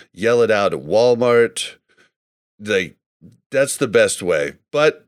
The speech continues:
if you wanna go above and beyond, you could leave a rev-, a review on either i-, iTunes,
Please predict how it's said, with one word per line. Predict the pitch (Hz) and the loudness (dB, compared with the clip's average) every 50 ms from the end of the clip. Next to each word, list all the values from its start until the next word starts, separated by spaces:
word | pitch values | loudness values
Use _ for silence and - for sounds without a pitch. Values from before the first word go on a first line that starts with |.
| _ - | _ -16
if | 135 117 | -12 -6
you | 123 135 | -6 -2
wanna | 123 131 135 135 131 | 0 2 2 0 0
go | 107 135 131 127 123 | 0 2 2 4 2
above | 117 98 87 131 135 131 | 2 2 2 0 0 0
and | 135 120 | -2 -6
beyond, | 107 107 98 104 107 107 104 90 82 80 80 | -4 -4 -2 0 0 0 0 -2 -2 -4 -6
you | 87 | -10
could | 85 - 98 90 | -10 -8 -8 -6
leave | 95 101 107 104 107 107 92 92 - | -6 -6 -4 -4 -6 -4 -4 -4 -2
a | 104 104 101 98 101 - - | -2 -2 -2 -2 -4 -6 -6
rev-, | 120 113 110 110 98 90 92 92 95 - - | -8 -8 -6 -8 -8 -10 -12 -18 -18 -12 -8
a | 104 104 104 | -6 -6 -4
review | 98 101 92 87 107 143 160 143 104 90 95 101 - | -4 -6 -6 -6 -6 -4 -2 -2 -2 -2 -4 -4 -4
on | - 98 95 95 92 | -2 -4 -4 -4 -6
either | - 87 101 98 95 92 90 - - - | -6 -6 -6 -4 -4 -4 -6 -6 -6 -6
i-, | 104 117 139 156 151 _ _ _ _ _ - | -4 -2 -4 -4 -6 _ _ _ _ _ -10
iTunes, | 95 107 131 127 - 151 147 147 151 156 143 135 | -6 -6 -6 -6 -4 -4 -2 -2 -4 -6 -8 -10